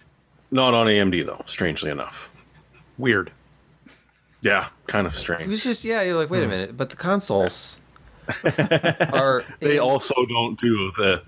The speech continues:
Speaker 1: D L S S.
Speaker 3: Oh, well, of course not. Okay. All right. Let me, let me
Speaker 1: Yeah.
Speaker 3: actually go to the news story so we have a
Speaker 1: Ah, that's cheating.
Speaker 3: It is cheating, but I
Speaker 1: But
Speaker 3: need to because of
Speaker 1: it's
Speaker 3: how
Speaker 1: a
Speaker 3: little
Speaker 1: totally
Speaker 3: prep I've done.
Speaker 1: Well, about as much as normal, right?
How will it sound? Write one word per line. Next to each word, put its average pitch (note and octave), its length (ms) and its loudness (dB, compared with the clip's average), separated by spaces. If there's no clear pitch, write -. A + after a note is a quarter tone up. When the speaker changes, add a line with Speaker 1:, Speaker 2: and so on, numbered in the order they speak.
Speaker 1:
D G#2+ 120 2
L F#2 140 4
S F2+ 160 2
S. F2 160 4
Speaker 3:
Oh, C#3 280 2
well, D3 220 2
of C3+ 120 -10
course - 260 0
not. D#2 200 -8
Okay. - 400 -2
All G#2+ 100 0
right. E2 180 0
Let D3+ 120 0
me, D#3 120 0
let E3 140 2
me G3 100 2
Speaker 1:
Yeah. E3 100 2
Speaker 3:
actually - 260 0
go B2+ 100 2
to B2 60 0
the A#2 100 -2
news A2 180 0
story F#2+ 340 0
so G2+ 160 -8
we F#2+ 100 -2
have F#2 200 -2
a F2 240 -2
Speaker 1:
Ah, D3 260 2
that's G2 160 -4
cheating. G2+ 320 2
Speaker 3:
It C#3+ 160 0
is B3+ 180 2
cheating, A#2 360 2
but C3 140 2
I C3 60 2
Speaker 1:
But C3 80 2
Speaker 3:
need D#3+ 260 0
to F2+ 400 -2
because B2 280 -2
of A#2+ 240 -4
Speaker 1:
it's C3+ 160 2
Speaker 3:
how D#3 60 4
Speaker 1:
a B2 40 0
Speaker 3:
little C#3 280 2
Speaker 1:
totally G3 260 4
Speaker 3:
prep F#2+ 160 2
I've - 60 -16
done. D#2+ 220 -4
Speaker 1:
Well, E3 400 -2
about B2+ 300 0
as A#2+ 140 -4
much C3 260 2
as A#2+ 140 0
normal, C3 340 2
right? A2+ 320 2